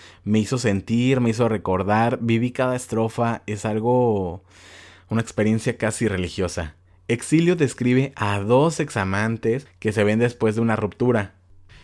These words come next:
Vernon, ay, Vernon tiene una voz increíble. Describe unos sentimientos de confusión sobre la rapidez con la que un amante siguió am-, adelante. "Y te tomó cinco minutos enteros empacarnos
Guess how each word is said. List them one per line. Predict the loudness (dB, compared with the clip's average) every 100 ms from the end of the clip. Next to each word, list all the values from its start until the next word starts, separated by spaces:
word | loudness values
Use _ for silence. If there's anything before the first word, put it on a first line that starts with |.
| -20 -20 -4
Vernon, | 0 2 0 -4 -8 -8
ay, | -8 -6 -6
Vernon | -2 -2 0 0 -2 -4
tiene | -2 -2
una | -2 -4
voz | 0 0 0 -4 -10
increíble. | -4 -2 -2 -4 -6 -6 -4 -2 -4 -6 -10 _ -20 -20 -10
Describe | -4 -4 -2 -2 -2
unos | -2 -4
sentimientos | -4 -4 -4 -4 -6
de | -8 -6
confusión | -8 -10 -12 -8 -6 -6
sobre | -6 -4
la | -4
rapidez | -6 -8 -8 -8 -8 -10 -8
con | -6 -6
la | -8 -10
que | -8
un | -6
amante | -6 -6 -8
siguió | -10 -8 -6 -6
am-, | -6 -10 -12
adelante. | -12 -10 -10 -10 -10 -10 -12 -14 _ _ _ _ _ _ _
"Y | -6 -2
te | -2
tomó | 0 0 2 0
cinco | -2 -2 -2 0 0
minutos | 0 0 -2 -4
enteros | -6 -4 -6 -6
empacarnos | -8 -8 -10 -8 -8 -6 -8